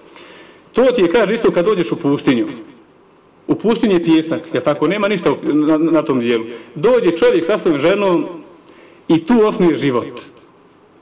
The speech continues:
Napravi se kućicu, zasade malo, kupu malo životinja, jel tako? Dadnu život tom mrtvom predijelu. Jel tako? Kako Allah subhanahu wa ta'ala daje ovdje slikovito, jel tako?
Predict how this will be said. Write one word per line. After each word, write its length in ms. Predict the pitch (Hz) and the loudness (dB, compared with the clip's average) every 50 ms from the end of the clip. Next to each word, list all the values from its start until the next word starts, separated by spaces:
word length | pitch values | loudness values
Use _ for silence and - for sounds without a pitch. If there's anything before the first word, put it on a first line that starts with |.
| _ _ _ | _ _ _
Napravi 340 | - 143 139 - 131 120 117 | -8 -8 -6 -4 -4 -4 -4
se 180 | - 135 - - | -4 -6 -6 -4
kućicu, 520 | - 143 143 - - - - - 120 110 - - 120 - - - - _ - - - - - _ - | -4 -4 -4 -4 -8 -10 -6 -6 -6 -6 -8 -12 -20 -20 -20 -20 -20 _ -20 -20 -20 -20 -20 _ -2
zasade 500 | 147 147 139 - - 131 117 113 117 113 | -2 -2 -2 0 -2 -4 -2 -2 -4 -4
malo, 260 | 135 143 139 127 117 | -2 -2 -2 -4 -4
kupu 300 | 113 - 131 113 - 117 | -2 -2 -2 -2 0 -2
malo 220 | 117 117 110 110 | -2 -2 -2 -4
životinja, 680 | 101 101 107 131 151 147 151 143 127 127 123 120 117 113 113 - - - - - - - | -6 -4 -2 -2 -2 -2 -2 -4 -4 -4 -2 -2 -2 -4 -6 -10 -16 -20 -20 -20 -16 -6
jel 120 | - 135 135 | -6 -4 0
tako? 280 | - 165 170 175 143 120 113 - - - - - - - - - | 2 0 2 2 0 -2 -4 -4 -10 -16 -18 -20 -20 -20 -16 -14
Dadnu 460 | - 113 151 175 180 160 156 135 123 | -6 -2 -2 0 0 0 -2 -2 -4
život 380 | 110 123 147 170 165 170 - - - - - - - - - _ _ _ _ | -2 0 0 2 2 0 0 -2 -6 -14 -16 -18 -20 -20 -20 _ _ _ _
tom 340 | - 156 160 147 123 110 110 | 0 2 2 2 0 0 -2
mrtvom 560 | 131 139 143 139 - - - 135 117 110 107 | -2 -2 -4 -4 -6 -6 -4 -2 -2 -2 -2
predijelu. 600 | - 117 104 104 101 95 101 98 92 - - - - - - - - _ _ | -2 -2 -2 -2 -2 -2 -2 -2 -4 -4 -8 -14 -18 -18 -20 -20 -20 _ _
Jel 100 | - 123 | -4 -2
tako? 240 | - 139 123 - 135 117 - | -2 -2 -2 -2 -6 -10 -2
Kako 220 | - 196 196 185 214 | -2 -2 0 0 0
Allah 200 | 214 220 202 - | 0 0 -2 -2
subhanahu 220 | - 214 196 180 | -2 -4 -2 0
wa 80 | 214 208 | 0 0
ta'ala 160 | 196 170 156 | 0 0 0
daje 260 | 202 208 208 185 175 | 0 0 0 0 -2
ovdje 220 | 190 202 180 - | 0 0 -2 -2
slikovito, 420 | - - - - 196 202 190 170 156 | -2 -2 0 2 2 2 2 2 0
jel 80 | - | 2
tako? 240 | - 185 196 185 175 | 2 0 2 2 0